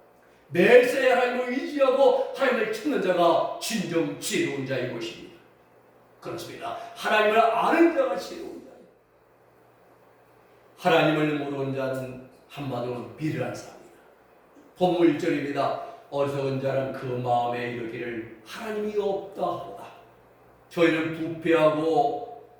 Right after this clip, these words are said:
소행이 가증하여 설을 행한 자가 없도다." 라고 말합니다. 기도하겠습니다.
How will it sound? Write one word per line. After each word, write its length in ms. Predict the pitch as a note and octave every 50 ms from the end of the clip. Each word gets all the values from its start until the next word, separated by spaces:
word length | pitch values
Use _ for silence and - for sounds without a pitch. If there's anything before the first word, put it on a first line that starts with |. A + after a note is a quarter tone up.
| - -
소행이 500 | - - E3 D3 C3+ C#3 C#3+ C3+ C3+ C#3+
가증하여 920 | - C#3 C3+ C3+ C3+ C3+ C3 C3 C3+ C3+ C3 C3 B2 - - - - - -
설을 640 | - - - - F3+ F3 F3+ G3 G3 G3 G3 F#3+ F3+
행한 240 | F3+ F3+ F3 F3
자가 180 | F3+ F3+ F3 E3+
없도다." 540 | E3+ E3 - - - - - - - - - - - - _ _ -
라고 220 | - - - -
말합니다. 360 | - - - - - - - - - - - - _ _ _ _ _ -
기도하겠습니다. 680 | - F3 - C#3 B2+ - A2+ - - - - - - -